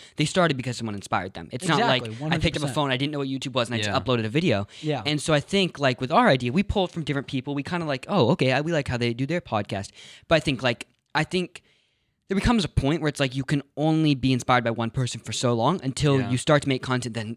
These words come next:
Speaker 1: inspires the other people,
Speaker 2: Yeah,
Speaker 1: right?
Speaker 2: one hundred percent.
Speaker 1: 'Cause it's like you don't just go into it without being inspired by anyone, right? Like,
Speaker 3: Definitely.
Speaker 2: Yeah,
Speaker 1: you
Speaker 2: there's
Speaker 1: eventually
Speaker 2: some framework, right?
Speaker 1: A hundred percent. Like,
Speaker 3: Yeah.
Speaker 1: you eventually wanna get into fashion. I'm sure someone inspired you
Speaker 3: Oh,
Speaker 1: to, right?
Speaker 3: definitely.
Speaker 2: It's
Speaker 3: Yeah.
Speaker 2: gotta
Speaker 1: Get
Speaker 2: be
Speaker 1: into
Speaker 2: night.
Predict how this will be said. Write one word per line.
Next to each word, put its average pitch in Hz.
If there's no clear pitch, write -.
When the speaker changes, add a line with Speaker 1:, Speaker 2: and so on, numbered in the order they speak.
Speaker 1:
inspires 101
the 95
other 90
people, 120
Speaker 2:
Yeah, 104
Speaker 1:
right? 123
Speaker 2:
one 180
hundred 160
percent. 123
Speaker 1:
'Cause 208
it's 175
like 190
you 165
don't 202
just 190
go 151
into 147
it 139
without 127
being 127
inspired 113
by 98
anyone, 107
right? 143
Like, 160
Speaker 3:
Definitely. 240
Speaker 2:
Yeah, 165
Speaker 1:
you 220
Speaker 2:
there's 165
Speaker 1:
eventually 147
Speaker 2:
some 131
framework, 139
right? 143
Speaker 1:
A 143
hundred 120
percent. 117
Like, 117
Speaker 3:
Yeah. 110
Speaker 1:
you 190
eventually 151
wanna 139
get 131
into 117
fashion. 165
I'm 196
sure 185
someone 143
inspired 135
you 117
Speaker 3:
Oh, 120
Speaker 1:
to, 98
right? 120
Speaker 3:
definitely. 101
Speaker 2:
It's 101
Speaker 3:
Yeah. 120
Speaker 2:
gotta 101
Speaker 1:
Get -
Speaker 2:
be 139
Speaker 1:
into 131
Speaker 2:
night. 107